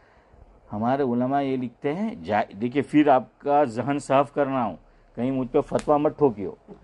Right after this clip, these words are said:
हैं? हाँ, फतवा मत दीजियो, मैं नाजायज की और हराम की बात नहीं कर रहा।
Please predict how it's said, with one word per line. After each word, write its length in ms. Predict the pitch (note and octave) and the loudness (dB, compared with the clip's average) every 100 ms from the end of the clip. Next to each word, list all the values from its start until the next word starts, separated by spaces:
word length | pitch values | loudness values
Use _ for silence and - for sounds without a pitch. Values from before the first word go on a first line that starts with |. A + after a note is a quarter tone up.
| - D3+ | -16 -14
हैं? 320 | G#2+ C3 F#3 F#3 - - | -2 2 2 0 -14 -4
हाँ, 320 | B2 C3 A#2 | 0 2 2
फतवा 280 | B2 A#2 D3+ | 0 0 0
मत 160 | D3+ D#3 | 0 -2
दीजियो, 540 | C3+ B2+ G#2+ F2+ E2+ G#2 | -2 -2 -2 -6 -6 -4
मैं 140 | B2+ | -2
नाजायज 580 | B2+ B2+ B2+ C3+ C#3 B2 | 0 0 2 2 0 -4
की 220 | - C#3 | -8 -2
और 200 | C3 A#2 | 0 0
हराम 320 | A2 A#2+ B2 | 2 2 2
की 140 | B2 C3 | -2 0
बात 260 | B2+ B2 | 2 2
नहीं 180 | C3+ C#3+ | -2 -4
कर 140 | A#2 | -4
रहा। 240 | G2+ F2 | -4 -6